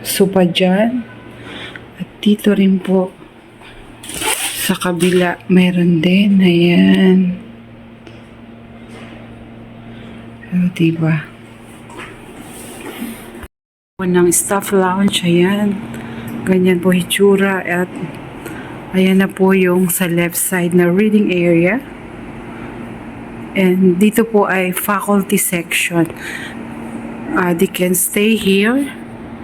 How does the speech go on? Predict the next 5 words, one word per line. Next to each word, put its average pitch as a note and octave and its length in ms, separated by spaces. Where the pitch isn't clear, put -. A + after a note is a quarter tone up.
Pwede G3 240
silang F#3+ 400
magstay F#3 480
dyan. G3 560
Ayan. F#3+ 480